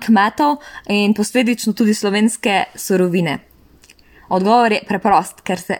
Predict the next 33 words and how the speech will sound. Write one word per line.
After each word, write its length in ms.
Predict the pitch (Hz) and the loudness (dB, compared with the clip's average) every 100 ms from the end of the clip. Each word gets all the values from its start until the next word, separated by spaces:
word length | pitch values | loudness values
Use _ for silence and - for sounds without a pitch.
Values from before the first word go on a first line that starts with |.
| - | -10
slovenske 640 | - 185 190 262 - 202 | -6 -2 2 0 0 -4
surovine 600 | - 190 175 180 208 196 | -4 -4 -2 2 0 0
enostavno 580 | - 180 175 - 208 214 | -2 -2 -2 0 0 0
ne 120 | 196 | -2
ceni. 380 | 185 - 185 151 - _ - - - - - _ | -4 -4 -4 -6 -12 _ -20 -20 -20 -20 -20 _
Ker 240 | - 202 196 | -2 -2 -2
če 160 | 220 | -2
bi 60 | 202 | -2
se 220 | - 220 | 0 0
jo, 240 | 202 233 285 - _ - | 2 2 0 -10 _ -2
bi 140 | 208 | -2
trgovci 520 | 233 220 285 302 262 - _ | -2 0 -2 -2 -6 -6 _
že 160 | 180 196 | -8 -8
sami 400 | - 254 254 247 | -2 0 2 2
vedeli, 380 | 220 208 202 190 | 2 0 0 0
da 120 | 180 | -2
so 140 | 202 | -2
tovrstna 500 | 208 254 240 247 220 | -2 -2 -2 -2 -2
visoka 400 | 190 208 220 220 | -2 -2 -2 0
znižanja 440 | 202 226 214 190 180 | 2 2 2 -2 -2
na 100 | 180 | -2
slovenski 500 | - 196 247 - 226 | -2 0 0 0 -4
surovini 520 | 226 196 196 202 190 - - - | -2 0 0 0 -2 -10 -6 2
nesprejemljiva 880 | 214 262 - 240 233 226 214 208 - - | 4 2 -2 -2 2 4 2 0 -2 4
in 160 | 214 | 4
ne 100 | 202 | 4
bi 240 | 175 214 214 | 4 2 4
bilo 320 | 196 196 185 | 2 0 0
potrebno, 580 | - 180 175 160 170 160 - - | -2 -4 -2 -2 -4 -6 -10 -6
da 120 | 175 | 0
jih 100 | 185 | 2
na 80 | 190 | 2
to 220 | 175 196 | 0 -4